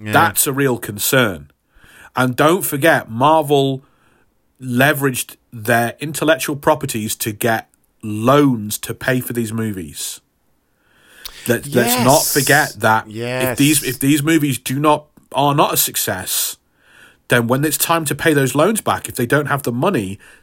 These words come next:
Speaker 2: then they have to s-, they, they lose these characters to whoever, whatever bank they borrowed the money from, or
Speaker 1: Yeah.
Speaker 2: investment company they borrowed the money from. Um,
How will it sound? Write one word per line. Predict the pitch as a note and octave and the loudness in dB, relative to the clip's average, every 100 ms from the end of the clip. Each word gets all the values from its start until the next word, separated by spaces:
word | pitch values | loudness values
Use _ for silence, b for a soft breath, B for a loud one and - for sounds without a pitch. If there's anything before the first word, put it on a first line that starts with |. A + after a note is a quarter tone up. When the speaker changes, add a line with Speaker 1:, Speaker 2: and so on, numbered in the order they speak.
| _ | _
Speaker 2:
then | C3+ C3 | 2 2
they | C3+ | 2
have | D#3+ C#3+ - | 0 -2 2
to | C#3 B2+ _ | 2 2 _
s-, | - - - - | -2 0 0 -2
they, | C#3 C3+ | -2 -2
they | C3 C#3+ | 0 0
lose | C#3 C#3+ D3+ G3 G3 - | 2 2 4 4 2 0
these | E3+ | -2
characters | - - F#3+ F3 A2 - | -4 0 2 0 -4 -4
to | - A#2 A2+ A2 b b _ | 0 0 0 -4 b b _
whoever, | - B2 C3+ C3 B2+ | 0 4 4 4 0
whatever | D3 C#3+ C#3 | 0 2 2
bank | A2+ B2+ D3 C#3 - | 2 2 2 -2 -4
they | B2+ | -2
borrowed | A#2+ C3+ B2 | 2 0 0
the | B2+ | -2
money | C#3 D#3 | -2 -2
from, | - F#2 | -4 -4
or | F#2 F#2+ | -4 -2
Speaker 1:
Yeah. | F#2 A2 G#2+ G2 | -2 -2 -6 -6
Speaker 2:
investment | G2 C#3 C#3 B2+ A2+ | 0 2 2 -2 -4
company | - G2+ G#2 | -4 -4 -6
they | F#2 G2 | -4 -2
borrowed | A2 A2 | -2 -2
the | G#2 | -2
money | B2 C#3 | -4 -4
from. | - D2+ D#2 B B B B - | -6 -12 -16 B B B B 0
Um, | A2+ A#2 A2 | 2 4 0